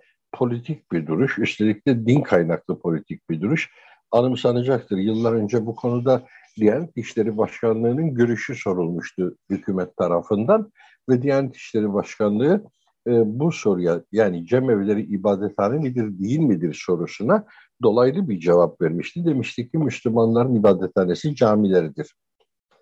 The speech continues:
Dolayısıyla ya Aleviler Müslüman değillerdir ya da Müslümanlarsa cemevleri ibadethane değildir. Çünkü Müslümanların ibadethanesi camileridir. E, böyle değerlendirilecek bir açıklama yapmıştı.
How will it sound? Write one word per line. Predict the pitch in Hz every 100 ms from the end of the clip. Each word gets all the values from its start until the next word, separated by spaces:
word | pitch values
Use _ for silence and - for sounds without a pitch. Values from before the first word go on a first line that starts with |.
| _ _ _ _ _ _ _ -
Dolayısıyla | 123 117 85 - - 78 104 139 - _ _ _ -
ya | 101 139 -
Aleviler | 117 117 110 120 123
Müslüman | 110 104 - 123 123 117 98
değillerdir | 85 85 87 85 117 170 - _ _ _ _ _ -
ya | 147
da | 135
Müslümanlarsa | 120 107 110 104 95 87 80 - 165 185 127
cemevleri | 131 110 92 87 110 170
ibadethane | 165 160 143 120 113 92 80
değildir. | 78 80 120 -
Çünkü | - 92 117 151 - -
Müslümanların | 90 - 104 98 101 110
ibadethanesi | 98 95 98 87 - 87 82 80 - 151 - 90
camileridir. | 110 107 107 92 87 78 76 - _ _ _ -
E, | 110 101 95
böyle | 123 135 107 85
değerlendirilecek | 98 87 87 87 82 85 85 156 156 -
bir |
açıklama | 95 98 - - 110 110
yapmıştı. | 85 - - - - 202